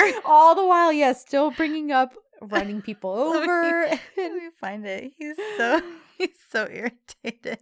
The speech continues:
Speaker 1: Oh my gosh.
Speaker 2: <laughs> He's like, oh, 'cause he says something about it being a coincidence that he met Sanem.
Speaker 1: Oh, right.
Speaker 2: And
Speaker 1: Like, yeah, such a
Speaker 2: he's
Speaker 1: good
Speaker 2: all
Speaker 1: coincidence because I'm gonna publish her book and she's perfect for this job. <laughs>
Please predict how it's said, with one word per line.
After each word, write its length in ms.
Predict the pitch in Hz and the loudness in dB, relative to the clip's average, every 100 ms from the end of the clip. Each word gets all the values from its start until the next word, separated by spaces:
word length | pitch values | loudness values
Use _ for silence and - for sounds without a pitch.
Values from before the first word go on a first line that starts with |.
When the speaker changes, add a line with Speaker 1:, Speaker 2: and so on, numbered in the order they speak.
| _ - - | _ -20 -12
Speaker 1:
Oh 260 | 233 214 202 | -8 -6 -6
my 160 | 190 196 | -10 -14
gosh. 560 | 196 196 196 190 202 | -14 -10 -8 -6 -8
Speaker 2:
<laughs> 80 | - | -8
He's 280 | 330 285 - | -8 -8 -8
like, 680 | 247 - - - 208 - - - - - - | -8 -10 -18 -18 -20 -20 -20 -20 -20 -20 -6
oh, 100 | 269 | -4
'cause 160 | 269 302 | -2 -4
he 260 | 269 262 240 | -6 -10 -8
says 180 | 311 | -8
something 300 | 294 226 226 | -8 -10 -10
about 260 | 226 202 196 | -8 -6 -6
it 140 | 190 | -8
being 180 | 196 185 | -14 -14
a 60 | 196 | -14
coincidence 760 | - 190 170 190 175 180 185 - | -12 -12 -12 -14 -14 -14 -16 -18
that 120 | - | -18
he 200 | 190 180 | -16 -16
met 220 | 165 - | -14 -16
Sanem. 460 | - 165 160 170 170 | -14 -14 -12 -10 0
Speaker 1:
Oh, 160 | 277 269 | 4 6
right. 140 | 254 | 4
Speaker 2:
And 80 | 240 | 2
Speaker 1:
Like, 120 | - | 0
yeah, 100 | 311 | 0
such 180 | 269 254 | -2 -2
a 20 | 302 | -2
Speaker 2:
he's 40 | |
Speaker 1:
good 100 | 240 | -2
Speaker 2:
all 120 | 226 | 2
Speaker 1:
coincidence 500 | 240 247 254 233 214 | 4 2 0 -4 -6
because 400 | 202 240 226 202 - | -8 -6 -6 -8 -10
I'm 180 | 208 202 | -8 -6
gonna 140 | 196 | -6
publish 300 | 196 208 214 208 | -6 -6 -6 -8
her 80 | |
book 220 | 196 254 226 | -6 -6 -8
and 120 | 196 | -10
she's 280 | 208 190 - | -12 -12 -16
perfect 320 | - 220 220 - | -10 -8 -8 -10
for 100 | 214 | -8
this 180 | 214 | -8
job. 400 | - 254 220 208 | -6 -2 0 -2
<laughs> 60 | 214 | -6